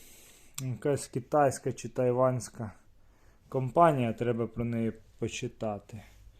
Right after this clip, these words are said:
Ось такі зірочки робить. Але в мазуті вона дебеляче.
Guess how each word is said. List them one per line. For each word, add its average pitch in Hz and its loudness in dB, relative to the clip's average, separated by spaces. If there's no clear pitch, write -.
Ось 143 -6
такі 127 -2
зірочки 110 -6
робить. 107 -10
Але 151 -2
в 143 -8
мазуті 147 0
вона 135 -2
дебеляче. 127 -2